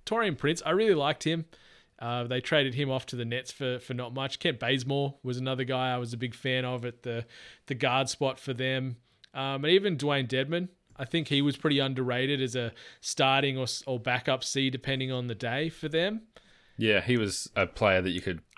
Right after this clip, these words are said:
Speaker 2: kinda count on.
Speaker 1: Mm, mm. But they've got a couple of, couple of sort of, uh, reclamation projects themselves, like Jabari Parker signed there, Chandler Parsons is there, and even Evan Turner, like, the other, uh,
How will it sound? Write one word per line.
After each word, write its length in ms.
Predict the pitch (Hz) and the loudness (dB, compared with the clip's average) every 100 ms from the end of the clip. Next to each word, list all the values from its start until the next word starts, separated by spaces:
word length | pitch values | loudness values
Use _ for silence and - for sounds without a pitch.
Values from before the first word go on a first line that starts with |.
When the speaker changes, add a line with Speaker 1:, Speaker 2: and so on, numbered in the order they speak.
| - | -6
Speaker 2:
kinda 200 | 101 82 | -4 -4
count 340 | - 98 92 | -2 0 2
on. 220 | 87 82 87 | 2 0 -4
Speaker 1:
Mm, 300 | - 160 127 113 - _ _ - | -4 -2 -2 -6 -14 _ _ -10
mm. 340 | 131 120 110 - | -6 -6 -8 -6
But 140 | 160 | -4
they've 160 | 170 170 | 0 2
got 140 | 214 | 2
a 40 | 175 | 4
couple 340 | 170 160 165 | 4 4 6
of, 220 | 151 135 120 - - - _ _ | 4 4 0 -10 -20 -20 _ _
couple 320 | - 156 151 | -2 -2 2
of 100 | 135 | 0
sort 200 | 120 143 | 0 0
of, 280 | 127 104 - | -2 -4 -6
uh, 240 | 135 131 127 | -2 0 0
reclamation 580 | 131 135 143 127 147 139 | 0 0 0 2 2 0
projects 480 | 120 139 131 135 - | 2 2 4 2 0
themselves, 600 | 131 120 135 147 139 120 | -6 0 4 6 4 2
like 160 | 127 | -2
Jabari 400 | - 117 135 127 | -2 0 2 2
Parker 400 | - 131 127 - | 2 2 2 2
signed 420 | 131 143 127 127 120 | 0 0 0 0 -2
there, 440 | 127 127 127 123 - - - | 0 0 0 -2 -8 -20 -18
Chandler 320 | - 151 139 123 | -2 0 0 -2
Parsons 680 | - 117 113 131 143 135 127 | -6 -4 -2 -2 -2 -4 -4
is 160 | 120 | -4
there, 520 | 113 131 131 131 131 123 | -2 0 2 2 2 -2
and 120 | 127 | 0
even 200 | 139 135 | 0 0
Evan 260 | 135 131 123 | -2 -2 -2
Turner, 480 | - 123 131 135 131 | -2 -2 -2 -4 -6
like, 240 | 127 117 - | -8 -8 -6
the 160 | 120 | -2
other, 300 | 123 131 135 - - - - | 0 0 -2 -4 -18 -20 -6
uh, 220 | 123 123 | -4 -4